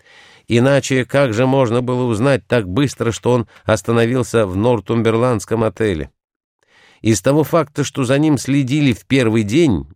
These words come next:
я вывожу заключение, что за ним будут следить и во второй день. Вы должны были заметить, что я дважды подходил к окну, пока доктор Мортимер читал свою легенду».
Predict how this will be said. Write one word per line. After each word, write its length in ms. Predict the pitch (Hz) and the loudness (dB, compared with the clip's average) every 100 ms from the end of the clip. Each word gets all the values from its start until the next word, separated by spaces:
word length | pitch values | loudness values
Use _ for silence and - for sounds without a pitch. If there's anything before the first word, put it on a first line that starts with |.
| _ | _
я 180 | 62 80 | -6 -2
вывожу 400 | 87 95 92 113 | 0 0 0 0
заключение, 640 | 110 117 113 123 131 123 | -2 -4 -4 0 0 0
что 220 | - 113 | -2 -2
за 140 | 101 110 | 0 0
ним 240 | 123 117 | 0 -2
будут 460 | 85 117 147 143 120 | 0 0 0 -2 -4
следить 460 | 117 127 117 135 | -2 0 0 0
и 60 | 123 | 0
во 120 | 120 | -2
второй 380 | 104 113 110 95 | -2 0 0 0
день. 360 | 78 65 - - _ _ _ _ _ - | -2 -6 -8 -16 _ _ _ _ _ -4
Вы 220 | 80 98 | -2 0
должны 380 | 98 87 101 101 | 2 2 0 0
были 240 | 104 107 | 0 0
заметить, 640 | 95 110 120 113 - 78 | 0 0 2 0 -2 -8
что 180 | - 87 | -6 -2
я 200 | 87 98 | 0 0
дважды 540 | 82 101 127 107 98 | -2 -2 0 -2 -2
подходил 580 | 101 95 - 101 101 92 | -4 -4 -2 -2 0 -2
к 80 | - | -2
окну, 340 | 90 - 113 | -2 0 -2
пока 340 | 101 95 95 90 | 0 -2 0 0
доктор 460 | 85 95 - 95 | 0 -2 -2 -2
Мортимер 560 | 90 101 87 95 95 87 | 0 0 -2 -2 -2 -4
читал 360 | - 92 104 92 | -6 -2 -2 -2
свою 340 | 95 92 90 | -2 -2 -2
легенду». 640 | 117 135 120 78 65 - | -2 0 0 0 -6 -12